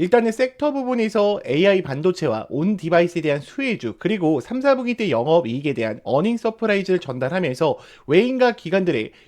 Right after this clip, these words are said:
육 개월치 지금 쌍끌 매수가 이어지고 있는 종목입니다. 지금 대입 상승세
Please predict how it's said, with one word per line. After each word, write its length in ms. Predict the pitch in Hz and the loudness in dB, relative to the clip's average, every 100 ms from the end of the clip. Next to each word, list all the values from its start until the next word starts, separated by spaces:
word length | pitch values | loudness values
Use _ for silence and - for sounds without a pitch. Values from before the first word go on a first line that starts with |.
| - | -2
육 180 | 175 | -2
개월치 580 | - 233 214 208 131 165 - | 2 4 4 2 -6 -6 -6
지금 380 | 170 185 226 | 0 2 2
쌍끌 540 | 240 - 262 269 294 277 | 2 -2 -2 -2 -6 -2
매수가 400 | 147 110 - 165 | -2 -2 -2 -2
이어지고 460 | 110 156 190 175 | 0 0 0 0
있는 160 | 156 127 | -2 -2
종목입니다. 580 | 120 131 147 117 110 107 - - | -4 -4 -4 -2 -4 -4 -10 -20
지금 240 | - 180 208 | -4 -2 0
대입 280 | 170 196 202 | 2 2 0
상승세 720 | 240 247 226 202 185 165 | -6 -4 -4 -2 -2 -2